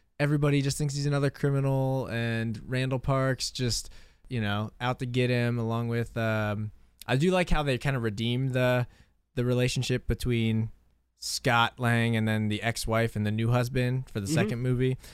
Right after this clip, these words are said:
Speaker 1: But, like, at the
Speaker 2: Yeah.
Speaker 1: start of the first one, they just think Scott's a bum, and the girl's just, like, into, in and about everything he does and loves his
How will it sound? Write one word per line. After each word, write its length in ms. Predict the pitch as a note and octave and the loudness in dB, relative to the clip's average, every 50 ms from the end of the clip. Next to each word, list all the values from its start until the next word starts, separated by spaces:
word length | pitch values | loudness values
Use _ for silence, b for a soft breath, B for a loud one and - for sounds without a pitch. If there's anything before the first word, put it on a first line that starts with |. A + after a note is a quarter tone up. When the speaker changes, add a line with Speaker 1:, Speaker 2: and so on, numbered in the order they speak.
| B B - | B B 0
Speaker 1:
But, 80 | - A#2+ | 2 2
like, 180 | A#2 A2 - | 2 2 0
at 80 | A#2 - | -2 -4
the 60 | G2+ | -4
Speaker 2:
Yeah. 40 | - | -2
Speaker 1:
start 220 | - B2 B2 A#2 | 2 2 2 4
of 60 | A#2 | 2
the 80 | A2+ G2+ | 0 0
first 260 | - B2 B2 A#2+ - | 0 2 2 2 2
one, 320 | B2+ A#2+ A#2+ A#2+ A#2 A#2 A2 | 2 2 2 2 2 2 2
they 120 | A2 A2 | 0 0
just 360 | A2 A2+ A2 G#2+ - - - - | 0 0 0 -2 -2 -6 -10 -8
think 300 | - A#2+ A2+ A2+ G#2+ - - _ _ _ _ - | -4 -2 -2 -2 -2 -4 -10 _ _ _ _ -10
Scott's 500 | - - - - - A#2 A2+ A2+ - - | -10 -10 -6 -4 -2 0 0 0 -2 -4
a 60 | A2 | -4
bum, 500 | G#2+ A2+ A#2+ A#2 A#2+ A#2+ A#2 A#2 A#2+ A#2+ b b b b b - | -2 0 0 0 2 2 2 0 0 -2 b b b b b -6
and 220 | B2 B2 B2 A#2+ B2 | -4 -2 -2 0 -2
the 60 | B2+ | -2
girl's 320 | B2 C#3 C3+ C#3 C3+ B2+ | 0 2 2 2 2 2
just, 200 | C3+ B2+ - - | 0 -2 -2 -2
like, 260 | B2 A2+ A2+ - - - - - - _ _ | 0 -2 -2 -2 -6 -10 -20 -20 -20 _ _
into, 360 | C3+ C3+ C3 B2 A#2+ A#2 A2+ F2 A2 - - - | -4 -2 0 2 2 2 2 0 -4 -10 -8 -4
in 180 | C3 B2+ C3 C3+ | -2 0 0 0
and 120 | B2+ B2 | 0 0
about 420 | A#2 A2 A#2+ A#2 A#2 A2+ A2+ - - | 0 0 2 2 4 4 2 0 0
everything 520 | A#2+ A2 A#2 A#2 G#2+ - A#2 A2+ A2 A2 | 0 0 2 0 0 0 -2 0 0 0
he 140 | G#2+ G#2+ A2+ | 0 0 0
does 460 | G#2+ A2 G#2+ G#2+ G#2+ G#2+ G#2+ G#2 A2+ | 0 0 0 0 2 0 0 0 -2
and 200 | A2 G#2 G#2 G#2+ | -2 -2 0 0
loves 220 | G#2+ G#2 G#2+ G#2 A2 | 0 0 0 0 -2
his 280 | G#2+ G2+ G2+ G2+ b | -2 -2 -2 -4 b